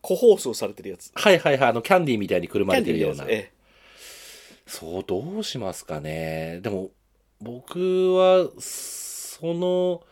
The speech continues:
Speaker 2: まあまあ、細切りとかにするかもしれないですね。
Speaker 1: あー。
Speaker 2: まあ、縦にこう裂いて、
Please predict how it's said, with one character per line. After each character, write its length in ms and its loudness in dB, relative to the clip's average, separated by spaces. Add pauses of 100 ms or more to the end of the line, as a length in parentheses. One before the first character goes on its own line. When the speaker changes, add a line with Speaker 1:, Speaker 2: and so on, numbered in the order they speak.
(520)
Speaker 2:
ま 120 4
あ 40 4
ま 120 2
あ、 20 0
細 460 -4
切 100 2
り 100 0
と 100 -4
か 120 2
に 60 -6
す 100 -10
る 40 -6
か 80 -8
も 80 -8
し 60 -12
れ 80 -8
な 60 -14
い 40 -16
で 60 -18
す 140 -12
ね。 40 -4
Speaker 1:
あ 600 0
ー。 20 0
Speaker 2:
ま 80 6
あ、 20 0
縦 300 4
に 120 0
こ 140 0
う 20 4
裂 240 4
い 120 0
て、 640 0